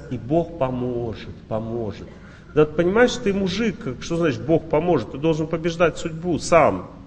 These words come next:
Эта женщина может думать, Бог поможет. Мужчина должен своими с-, руками сделать так, чтобы Бог помог. Понимаете? Ну, то есть мужчине,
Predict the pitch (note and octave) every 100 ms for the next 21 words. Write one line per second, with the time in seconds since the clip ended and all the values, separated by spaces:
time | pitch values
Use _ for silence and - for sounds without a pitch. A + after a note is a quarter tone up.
0 | - - C3+ E3 F#3+ B3 A3 G#3 E3+ D3
1 | C3 D#3 B2+ G#2+ C#3+ - D3 D3+ A#2+ F#2+
2 | F2+ - - - - - C#3 - A3 G3+
3 | G3+ F#3 F3+ E3 G3+ F#3+ F#3 F#3+ F3+ F3
4 | F3 A3 G3 F3 C#3 D#3 D3 D3 C#3+ -
5 | B2 A#2+ B2+ - D3 C#3 G2 - - -
6 | - - - - - - - - - -
7 | C3 F#3+ G#3+ - - - - - - -
8 | - - - - - - - - - -
9 | - - - - - D3 C#3 F#3 - D#3
10 | E3 - - G3 G#3 F3+ A#2